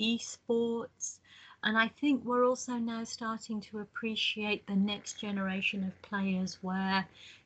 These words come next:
yeah, there is more of a blend between gaming and gambling.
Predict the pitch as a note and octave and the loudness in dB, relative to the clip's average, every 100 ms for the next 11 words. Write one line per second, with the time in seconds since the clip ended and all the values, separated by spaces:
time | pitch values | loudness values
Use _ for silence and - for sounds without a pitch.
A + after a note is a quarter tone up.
0 | G#4 D4 A#3 C4 C#4 C4 C4+ C4+ B3+ B3 | 4 6 8 6 6 8 8 8 6 2
1 | - A#3+ A#3+ A#3 A#3 - A#3 A#3 A3 A#3 | 2 2 2 -2 -4 -6 -2 0 0 -2
2 | A#3 A#3 A#3 A#3 A#3+ D4+ E4 B3 C#3+ D3+ | -2 -2 0 0 0 -2 -2 -2 -2 -4